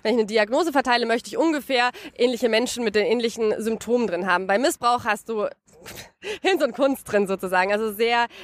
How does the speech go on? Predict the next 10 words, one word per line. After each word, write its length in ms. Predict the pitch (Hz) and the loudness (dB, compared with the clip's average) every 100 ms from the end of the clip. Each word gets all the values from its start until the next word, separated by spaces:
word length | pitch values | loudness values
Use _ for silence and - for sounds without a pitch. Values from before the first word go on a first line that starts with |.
| - | -8
sehr 260 | 240 226 | 0 0
unterschiedliche 720 | 214 269 254 - 233 214 220 | 2 0 0 -4 -4 -2 0
Menschen. 320 | 208 208 202 | 2 2 0
Das 80 | 208 | 0
heißt, 180 | 233 220 | 0 2
eine 160 | 226 202 | 0 2
sehr 200 | 214 - | 2 2
ungenaue 520 | 247 233 208 190 196 | 0 0 2 2 0
Diagnose. 640 | 190 190 190 196 185 | 0 0 0 -2 -2
Und 40 | 175 | -4